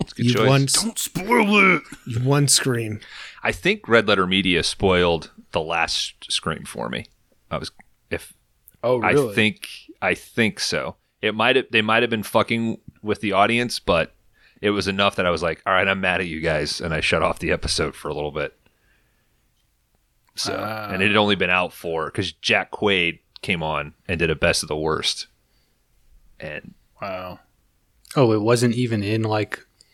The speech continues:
Speaker 4: the Scream
Speaker 1: No, it
Speaker 4: five
Speaker 1: wasn't
Speaker 4: episode?
Speaker 1: in, no, it wasn't in a Half in the Bag.
Speaker 4: Gotcha.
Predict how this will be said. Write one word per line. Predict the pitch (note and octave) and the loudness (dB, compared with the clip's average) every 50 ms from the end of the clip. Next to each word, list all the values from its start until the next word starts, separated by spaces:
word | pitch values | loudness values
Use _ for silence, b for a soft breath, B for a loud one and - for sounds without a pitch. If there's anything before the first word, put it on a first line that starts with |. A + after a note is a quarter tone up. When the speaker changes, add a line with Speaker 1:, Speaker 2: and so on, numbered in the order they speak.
| b b b b b b | b b b b b b
Speaker 4:
the | - G#2 - | -6 -4 -2
Scream | - - - - - B2 A2+ A#2 A2+ A2 A2 A2 G#2+ G#2 - _ _ _ | -2 -4 -4 -4 -2 0 0 0 0 -2 -2 -4 -8 -10 -12 _ _ _
Speaker 1:
No, | _ A2+ A2 G#2+ G#2 | _ 0 2 2 2
it | |
Speaker 4:
five | - G#2 G#2 A2+ - G#2+ | 2 0 2 2 2 4
Speaker 1:
wasn't | A#2 A#2 A2 A#2 A#2 | 4 4 4 6 4
Speaker 4:
episode? | A#2 - C#3+ C#3 C#3 C3 | 4 4 4 0 -2 0
Speaker 1:
in, | A2 | 2
no, | G#2+ G#2 G2+ G2 G2 | 4 4 6 6 4
it | G2 | 4
wasn't | G2+ G#2+ G#2+ G2+ G#2 G#2 | 4 4 2 2 2 0
in | G2+ G2 F#2+ | 0 2 2
a | F#2 F2+ F2 E2+ E2 E2+ - _ _ _ _ - | 2 2 2 0 -2 -6 -12 _ _ _ _ -6
Half | - G2+ F#2+ - | -4 -4 -4 -4
in | F#2+ F2+ | -6 -10
the | E2 | -4
Bag. | - F2+ F2 E2+ D2+ C#2 C2 - - _ _ _ _ - | 0 0 2 2 0 -2 -8 -12 -16 _ _ _ _ -4
Speaker 4:
Gotcha. | - G#2+ G2 F#2+ - - - G2+ G2+ - | -2 0 0 0 -2 -2 -4 -4 -6 -8